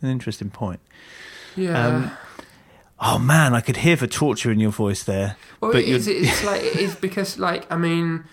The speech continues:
Speaker 2: I, I, I don't know. I, I'm only coming up to thirty-five, and I think that another few years, I, I'm just worried about missing the boat. I guess that's the thing, really, is that, like, I don't wanna be a, a f-, like, sort of, you know, forty-five, fifty-five or whatever, and,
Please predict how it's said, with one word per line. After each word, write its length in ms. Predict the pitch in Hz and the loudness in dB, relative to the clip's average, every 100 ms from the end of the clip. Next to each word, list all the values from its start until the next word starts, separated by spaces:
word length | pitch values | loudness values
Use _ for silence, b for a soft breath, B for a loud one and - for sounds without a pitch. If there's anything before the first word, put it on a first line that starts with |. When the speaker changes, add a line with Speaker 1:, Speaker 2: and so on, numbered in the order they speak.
| B B - _ - | B B -20 _ -4
Speaker 2:
I, 140 | 120 - 120 | -4 -4 -4
I, 160 | 120 - 143 | -4 -2 -2
I 40 | |
don't 160 | 151 156 | 0 0
know. 320 | 139 131 120 | 0 -2 -2
I, 240 | 131 127 - | -2 -2 -4
I'm 220 | 143 135 147 | -2 0 2
only 400 | 147 135 131 127 | 2 0 -2 -4
coming 260 | 135 127 | -4 -4
up 120 | 123 | -6
to 80 | - | -10
thirty-five, 720 | - 123 - - 135 120 120 | -6 -4 -4 -4 0 0 0
and 100 | 123 | -4
I 60 | 123 | -6
think 340 | - 123 117 | -4 -6 -6
that 460 | 123 120 120 - - | -6 -4 -4 -6 -10
another 340 | 127 131 123 117 | -6 -4 -4 -8
few 220 | - 120 | -6 -4
years, 340 | 120 127 120 | -2 -2 -2
I, 60 | 131 | -2
I'm 160 | - 147 | -2 0
just 200 | 185 185 | -2 0
worried 300 | 175 143 127 | 0 0 -2
about 200 | 120 143 | -4 -4
missing 280 | 139 - 120 | -6 -6 -6
the 80 | |
boat. 300 | 113 123 107 - | -4 -2 -4 -6
I 80 | 139 | -6
guess 180 | 131 | -6
that's 200 | - - | -6 -8
the 80 | - | -8
thing, 360 | - 117 113 113 | -4 -4 -4 -6
really, 360 | 127 113 107 113 | -2 -2 -2 -4
is 120 | 110 | -4
that, 180 | 123 113 | -4 -2
like, 280 | 117 - B B B B | -4 -6 B B B B
I 80 | 127 | -4
don't 220 | 131 127 | -2 -2
wanna 160 | 123 113 | -2 -2
be 220 | 120 117 | -2 0
a, 220 | 117 113 | -2 -2
a 80 | - | -6
f-, 260 | 120 - - - | -8 -12 -16 -8
like, 260 | 120 113 - | -6 -4 -6
sort 200 | 123 113 | -8 -6
of, 60 | |
you 80 | 113 | -4
know, 180 | 110 113 B - | -4 -6 B -10
forty-five, 500 | - 123 120 117 113 | -4 -4 -2 -4 -2
fifty-five 580 | 127 123 - 120 117 117 | -6 -8 -6 -4 -4 -4
or 60 | |
whatever, 420 | 117 117 120 117 113 | -6 -4 -4 -4 -4
and, 280 | 113 113 | -4 -6